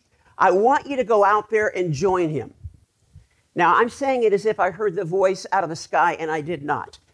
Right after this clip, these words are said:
So like I said, that's a whole nother subject, and I don't wanna spend a whole lot of time going into that. But I became absolutely convinced, and I'm saying, "God, but I won't have a job. I won't have any place to live. I won't have any income.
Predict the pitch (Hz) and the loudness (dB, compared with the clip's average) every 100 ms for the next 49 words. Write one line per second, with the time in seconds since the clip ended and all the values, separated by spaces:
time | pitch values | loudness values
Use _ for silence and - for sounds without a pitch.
0 | _ 180 156 165 175 - 156 - - 185 | _ 0 0 0 -2 -4 -6 -8 -8 -8
1 | 165 156 - 156 156 160 143 139 139 147 | -8 -12 -6 -6 -6 -12 -10 -12 -10 -8
2 | 143 143 - 143 139 147 135 131 156 135 | -8 -10 -14 -12 -10 -8 -8 -8 -12 -10
3 | 143 139 143 131 127 _ _ _ _ - | -10 -10 -10 -10 -12 _ _ _ _ -2
4 | 190 254 240 - 226 196 202 240 - 247 | 2 2 0 -2 -2 0 0 -2 -4 -2
5 | 214 226 202 240 240 180 180 - 190 165 | -2 0 0 0 0 -2 -2 -4 -4 2
6 | 202 226 196 196 190 220 220 202 170 220 | 4 2 2 2 2 2 0 -4 -4 0
7 | 226 165 - _ _ _ _ _ _ _ | 2 2 -2 _ _ _ _ _ _ _
8 | _ _ _ _ - 180 202 226 214 208 | _ _ _ _ -2 2 4 4 4 0
9 | 226 226 214 - 196 202 196 123 - _ | -2 -4 -4 -4 -4 0 0 0 -10 _
10 | _ _ _ _ _ _ _ - 196 214 | _ _ _ _ _ _ _ 2 6 6
11 | 226 190 - 233 233 220 226 214 214 131 | 4 -2 -2 -2 -2 -6 -8 -8 -6 -6
12 | 101 | -8